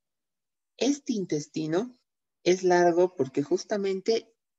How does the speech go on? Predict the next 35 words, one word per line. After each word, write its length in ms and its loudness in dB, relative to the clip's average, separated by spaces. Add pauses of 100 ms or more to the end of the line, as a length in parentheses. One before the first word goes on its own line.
la 240 -4
comida 440 -4
que 100 -6
habíamos 420 -8 (560)
visto 340 -4
que 120 -2
se 140 -4
había 200 4
digerido 540 -2
previamente 580 -2
en 80 -10
el 120 -8
estómago 640 -6 (540)
va 140 2
pasando 600 -2
ahí 180 2
poco 300 0
a 100 -2
poco 320 0
por 240 0
todo 300 4
el 100 2
intestino 640 -2 (340)
y 80 -2
a 60 0
medida 400 2
que 100 -4
pasa 320 -2
por 220 0
esta 280 -2
cañería 600 -4
que 100 -8
parece 300 -6
bastante 520 -8
larga, 560 -4